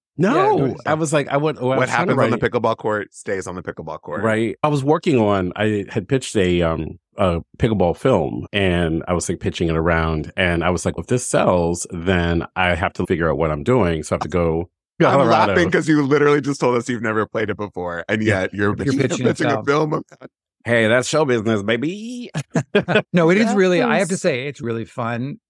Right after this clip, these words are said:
Speaker 2: And, like, all of our friends do it now, but I get it. And there's some people, but I also read that it's gonna be, they might put it into the Olympics.
Speaker 1: Yeah.
Speaker 2: Which
Speaker 3: Oh.
Speaker 2: that's where we've graduated to. But when you describe it to people, I'm like, "You're holding a ping pong paddle and you're playing with a wiffle ball."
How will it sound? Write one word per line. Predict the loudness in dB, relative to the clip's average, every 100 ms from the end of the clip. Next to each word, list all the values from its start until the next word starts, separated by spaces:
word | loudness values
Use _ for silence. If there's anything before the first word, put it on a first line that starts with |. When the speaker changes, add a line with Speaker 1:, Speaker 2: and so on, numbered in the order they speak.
| 0
Speaker 2:
And, | 2
like, | 2 2
all | 2 4
of | 2
our |
friends | 2 0 -2
do | -2 -4
it | -2
now, | -4 -2 -2 -4 -8 _ _ 0
but | 0 0 -4 -6
I | -2
get | 2 2
it. | 2
And | 0 0
there's | 0
some | 0
people, | 0 -2 -4 -6
but | 0
I | 2
also | 2 0 0
read | 0 0
that | -4
it's | -4
gonna | -6
be, | -2 0 0 -2 -6 _ _
they | 2 4
might | 4 2 0
put | -2 -2
it | -2
into | -4 -4
the | -2
Olympics. | -2 -2 -4 -8 -20 _ _ _ -6
Speaker 1:
Yeah. | -4 -2
Speaker 2:
Which | 0 0 2
Speaker 3:
Oh. |
Speaker 2:
that's | 0 0 2
where | 2
we've | 2 0
graduated | 2 2 2 0 -4 -4
to. | -4
But | 0 0
when | 2
you | 2
describe | 0 -2 2 2 2
it | -2
to | -4
people, | -4 -2
I'm | -2
like, | -2 -4
"You're | -6
holding | -2 -2 -2 -4
a | -2
ping | 0 0
pong | 2 2 2
paddle | 2 2 0 0
and | 0
you're | -2
playing | -2 0 0
with | 0
a | 0
wiffle | -2 -2 -4
ball." | -4 -4